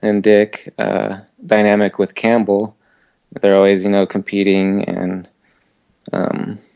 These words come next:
tangle up with each other. Yeah, I don't know. It, it, it would take a whole other show to go over <laughs> all these things, but, um,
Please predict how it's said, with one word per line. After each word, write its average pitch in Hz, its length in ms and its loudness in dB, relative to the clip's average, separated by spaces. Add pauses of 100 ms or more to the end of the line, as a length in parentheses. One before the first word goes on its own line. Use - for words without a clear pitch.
(840)
tangle 101 340 4
up 101 140 2
with - 120 -4
each 101 200 -4
other. 98 360 2 (840)
Yeah, 104 260 6
I - 20 6
don't 127 160 6
know. 127 240 2
It, - 200 -4 (160)
it, 139 180 0 (140)
it - 260 2 (160)
would 120 180 2
take 143 180 2
a 110 80 2
whole 113 200 6
other 101 160 4
show 107 260 2
to 98 120 0
go 104 220 4
over 110 240 -4
<laughs> 92 40 -6
all 107 200 2
these 107 240 -6
things, 104 400 -2
but, 95 320 0
um, 90 280 -6